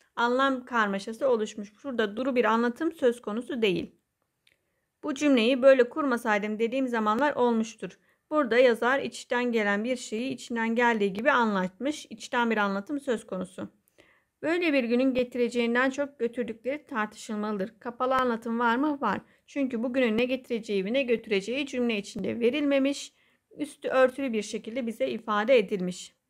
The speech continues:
Yalnızca C seçeneğindeki parça ve yay ayraç içindeki kavram uyuşmuyor. Bu iki cümlede ifade edilenlerin anlamcı doğru bir biçimde birleştirilmiş hali aşağıdakilerden hangisidir?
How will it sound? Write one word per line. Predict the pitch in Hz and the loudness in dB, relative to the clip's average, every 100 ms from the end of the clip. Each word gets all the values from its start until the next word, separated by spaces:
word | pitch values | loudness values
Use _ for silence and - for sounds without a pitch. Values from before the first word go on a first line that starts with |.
| _ _ _ _ _ | _ _ _ _ _
Yalnızca | 285 269 220 190 190 | 2 4 4 0 -4
C | 269 285 | 0 0
seçeneğindeki | 285 214 226 202 196 185 180 - 185 | 0 -4 -2 -2 -2 -2 -4 -8 -10
parça | 233 247 240 - 285 277 | -4 -2 -2 -2 0 2
ve | 220 185 _ _ - | 0 -2 _ _ -8
yay | 220 254 285 | 0 2 4
ayraç | 233 214 196 202 | 4 4 2 -4
içindeki | 202 208 185 - _ | -12 -8 -8 -10 _
kavram | 262 240 220 302 277 - | -2 0 2 0 -2 -6
uyuşmuyor. | 254 214 180 - 190 220 - - _ _ _ _ _ _ _ _ _ _ _ _ _ _ _ _ _ _ _ _ _ _ _ _ _ _ _ _ _ _ _ _ - | -4 -2 -4 -8 -8 -6 -8 -16 _ _ _ _ _ _ _ _ _ _ _ _ _ _ _ _ _ _ _ _ _ _ _ _ _ _ _ _ _ _ _ _ -4
Bu | 339 | 0
iki | 330 330 | 0 0
cümlede | 285 277 247 247 | 4 4 6 2
ifade | 254 269 277 302 | 2 2 2 0
edilenlerin | 254 240 226 220 262 | 0 0 2 0 0
anlamcı | 254 262 294 285 254 | 0 2 2 0 0
doğru | 233 262 277 | 2 4 2
bir | 254 214 | -2 -6
biçimde | - 226 196 | -6 -6 -4
birleştirilmiş | 233 254 262 - 277 277 277 - | -4 -4 -4 -6 -4 -2 -4 -2
hali | 240 220 226 | -2 0 0
aşağıdakilerden | 285 - 294 254 254 254 247 240 277 | -2 0 2 2 2 0 0 2 0
hangisidir? | 294 247 214 185 - 180 180 - | -2 -4 -4 -4 -8 -8 -10 -10